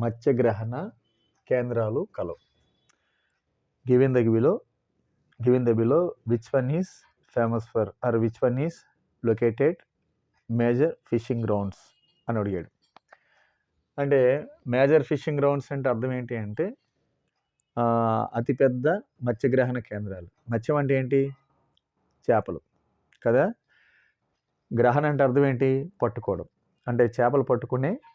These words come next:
ప్రాంతాలు అన్నమాట. అవి ఆ కేంద్రాలు ఎక్కడ ఉన్నాయి అనేసరికి ఆప్షన్ ఏ ఏమి ఇచ్చాడంటే కండతీర పంచు ఇచ్చాడు. కండతీర పంచుని ఇంగ్లీష్లో ఏమని పిలుస్తామంటే కాంటినెంటల్ షెల్ఫ్ అని పిలుస్తాం. రెండోది ఏంటి అనేసరికి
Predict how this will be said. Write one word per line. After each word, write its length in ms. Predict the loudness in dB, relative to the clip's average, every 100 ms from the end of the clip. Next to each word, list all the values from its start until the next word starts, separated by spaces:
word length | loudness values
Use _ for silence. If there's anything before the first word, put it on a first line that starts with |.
| _
ప్రాంతాలు 400 | -2 -2 -2 -8 -10
అన్నమాట. 320 | -16 -20 _ _ _ _ _ _ _ -4
అవి 120 | -2 -2
ఆ 20 | -2
కేంద్రాలు 400 | -2 0 0 0
ఎక్కడ 140 | -2 -6
ఉన్నాయి 160 | -8 -8
అనేసరికి 540 | -8 -10 -8 -8 -4 -6 -6 _ _ _ _ _ -2 0
ఆప్షన్ 280 | 0 -2 0
ఏ 20 | 0
ఏమి 120 | -2
ఇచ్చాడంటే 480 | -2 0 0 0 0 -2 -4 -4
కండతీర 400 | -2 0 0 0 0
పంచు 220 | -2 -6
ఇచ్చాడు. 280 | -12 -10 -12 -14 _ _ _ _ -4
కండతీర 380 | 0 2 4 4 4
పంచుని 260 | 0 -2 -4
ఇంగ్లీష్లో 280 | 0 0 0 -2
ఏమని 140 | 0
పిలుస్తామంటే 560 | -2 -4 -6 -4 -2 -2 -2 -4
కాంటినెంటల్ 560 | -2 0 2 0 0 -2 0
షెల్ఫ్ 320 | 0 2 0
అని 140 | -2 -2
పిలుస్తాం. 380 | -6 -8 -12 -14 _ _ _ _ _ _ _ _
రెండోది 320 | 0 4 4 4
ఏంటి 140 | 2 0
అనేసరికి 480 | 0 2 2 2 2